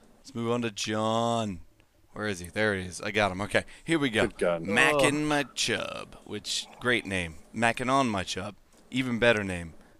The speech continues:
Speaker 1: Um,
Speaker 2: Mm.
Speaker 1: Louis could learn something from him. <laughs> He's clearly the better Zelly. And the Ama-, beating the Amadeo Meatsmiths, clearly the
Speaker 3: Uh.
Speaker 1: weakest of the Zellies now, with a
Speaker 3: Oh,
Speaker 1: ninety point nine
Speaker 3: my God.
Speaker 1: to an eighty-two point four.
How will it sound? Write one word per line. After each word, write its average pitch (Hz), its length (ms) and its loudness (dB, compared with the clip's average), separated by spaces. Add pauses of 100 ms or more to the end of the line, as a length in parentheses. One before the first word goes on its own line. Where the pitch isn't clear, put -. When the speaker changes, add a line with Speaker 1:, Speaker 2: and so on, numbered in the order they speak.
(120)
Speaker 1:
Um, 98 360 4
Speaker 2:
Mm. 92 40 -6
Speaker 1:
Louis 123 220 2
could - 140 0
learn 110 200 2
something 98 380 0
from 92 240 -4
him. - 180 6 (180)
<laughs> - 200 -20
He's 117 120 -2
clearly 135 340 4
the 110 100 4
better 98 180 2
Zelly. 85 380 -2 (560)
And 127 160 6
the 131 100 6
Ama-, 131 240 6 (100)
beating 147 280 4
the 131 100 6
Amadeo 113 440 4
Meatsmiths, 110 800 2 (260)
clearly 127 360 6
the 113 120 2
Speaker 3:
Uh. - 20 -2
Speaker 1:
weakest 110 380 0
of 92 100 -6
the 95 60 -8
Zellies 87 420 0
now, 87 300 -2 (340)
with - 160 -6
a 131 140 4
Speaker 3:
Oh, 117 40 4
Speaker 1:
ninety 131 280 6
point 123 280 0
nine 113 340 2
Speaker 3:
my - 20 0
God. 113 60 -2
Speaker 1:
to 98 120 -2
an 92 80 -4
eighty-two 104 420 -2
point 107 300 -4
four. 92 380 -4